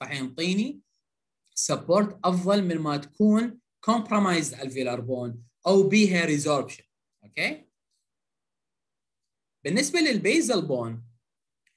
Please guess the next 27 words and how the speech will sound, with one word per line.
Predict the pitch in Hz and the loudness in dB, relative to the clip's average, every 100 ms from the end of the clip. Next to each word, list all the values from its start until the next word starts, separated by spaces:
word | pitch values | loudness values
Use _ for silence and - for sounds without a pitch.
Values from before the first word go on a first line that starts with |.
| _ _ _ | _ _ _
اللي | 135 156 | -6 -4
هو | 180 180 | -2 0
مثل | 180 170 | -2 -2
الهارت | 151 147 190 226 - | -2 0 0 0 -2
باليت، | 196 190 190 165 | -2 -2 -4 -10
مثل | - 131 | -10 -6
اللينجوال | 123 185 202 208 | 0 2 4 2
سيرفيس | 208 185 180 - 175 | 2 -2 -4 -6 -6
ام | 165 | -4
ذا | 170 | -2
ماندبل، | 175 175 165 143 143 139 - _ _ _ _ _ _ - | 0 0 0 -2 -2 -4 -12 _ _ _ _ _ _ -10
أوكي؟ | 120 123 156 208 208 - _ _ 180 | -8 -2 -2 -2 -6 -16 _ _ 0
هذا | 269 277 277 | 2 4 4
همينه | 254 233 | 4 4
يفيدنا | 196 180 185 151 139 | 2 2 -2 -2 -6
هواية | 139 123 120 117 | -8 -6 -6 -6
بالانكورج. | 113 110 120 117 101 92 - _ _ _ _ - | -8 -12 -16 -16 -20 -18 -20 _ _ _ _ -4
هذا | 156 170 202 | -2 2 2
همينه | 233 226 | 2 2
اللي، | 214 156 160 160 | 2 0 -4 -4
مثال | 151 151 185 202 | -6 -4 -2 -2
اللي | 170 160 | -2 -4
قلنا | 160 | -6
عليه | 123 160 180 | -4 -2 0
هنا | 180 170 151 | -2 -4 -8
intraoral | 151 135 165 196 151 151 | -8 -2 2 2 0 -4
anchorage، | 180 151 98 - | -6 -6 -14 -18